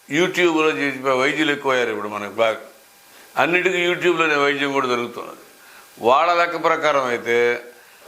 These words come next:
మామిడాకుల రాత్రిపూట తీసుకొని వేడి నీటిలో వేసి చల్లార్చి ఆకులు తీసివేసి నీళ్లు త్రాగినట్లయితే షుగర్ వ్యాధి, డయాబెటీస్ కూడా మనకి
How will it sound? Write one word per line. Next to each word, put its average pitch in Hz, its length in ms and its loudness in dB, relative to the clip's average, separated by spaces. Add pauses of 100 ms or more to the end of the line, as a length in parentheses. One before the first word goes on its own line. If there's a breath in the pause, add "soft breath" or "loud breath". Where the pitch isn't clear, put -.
(380 loud breath)
మామిడాకుల 160 1120 2 (100)
రాత్రిపూట 131 580 0 (140)
తీసుకొని 135 520 -4 (520)
వేడి 139 380 0
నీటిలో 127 300 -2
వేసి 123 560 -4 (580 loud breath)
చల్లార్చి 131 920 0 (520 loud breath)
ఆకులు 160 360 2
తీసివేసి 131 680 -2
నీళ్లు 139 280 0
త్రాగినట్లయితే 123 1000 0 (760 loud breath)
షుగర్ 160 380 2
వ్యాధి, 143 440 0 (120)
డయాబెటీస్ 156 640 0
కూడా 131 540 0 (500 loud breath)
మనకి 107 720 -2